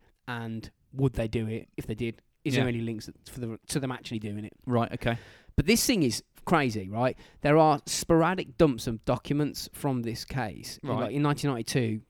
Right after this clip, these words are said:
Speaker 1: there was something like a twenty-five-year deadline for remaining documents that were kept by, I don't know, National Archives, U S government.
Speaker 2: Yeah.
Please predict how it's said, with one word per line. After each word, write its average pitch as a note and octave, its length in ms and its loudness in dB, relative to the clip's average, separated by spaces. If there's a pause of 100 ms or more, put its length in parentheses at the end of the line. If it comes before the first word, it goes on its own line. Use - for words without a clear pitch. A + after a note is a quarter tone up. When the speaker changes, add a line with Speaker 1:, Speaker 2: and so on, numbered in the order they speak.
(220)
Speaker 1:
there C3 60 -2
was B2 120 -2
something C3 140 0
like - 100 -6
a A#2+ 40 -2
twenty-five-year B2 680 -2
deadline D#3+ 540 0
for B2 420 -2
remaining B2 600 0 (360)
documents A#2+ 480 0
that G#2+ 140 -2
were A2+ 300 -4
kept - 440 -6 (100)
by, A2+ 360 -4 (420)
I A2+ 60 -8
don't G2+ 80 -6
know, F#2 100 -10
National G#2 360 -6
Archives, G#2 400 -6
U G#2+ 100 2
S G2+ 100 -6
government. G2+ 460 -6 (320)
Speaker 2:
Yeah. A#2 220 -4